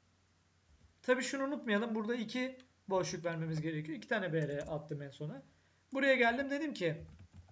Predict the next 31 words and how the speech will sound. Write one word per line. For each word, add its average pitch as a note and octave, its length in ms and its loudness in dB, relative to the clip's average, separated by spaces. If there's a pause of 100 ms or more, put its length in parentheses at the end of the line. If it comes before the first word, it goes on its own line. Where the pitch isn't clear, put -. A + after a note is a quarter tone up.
(160)
resminiz A#3 520 2
dedim. E3 300 0 (1700)
İki A3+ 220 -4
nokta A3 240 0
üst A3 160 -2
üste G3+ 280 -4
koydum. E3 460 -2 (540)
Yine C4+ 220 8
ne C#4 60 6
yapacağız? B3 500 6
Input B3+ 540 2 (480)
file G#3+ 380 6
yapacağız. D#3+ 340 2
Öyle G3+ 180 4
değil D4 120 0
mi? D#3+ 280 -2 (360)
Yani C4+ 260 4
ne D4 100 4
diyeceğiz? B3 380 4
Input. C4+ 520 -2 (300)
Burada, C#4+ 420 6 (240)
bunda D4 400 2
tek D4+ 340 2
fark C#4 280 4
şu. B3 360 0
Type C4+ 360 6
yok B3+ 280 6
bunda. E3+ 460 2 (400)
Input C#4 420 0
file B3+ 380 4
diyoruz. F3 380 2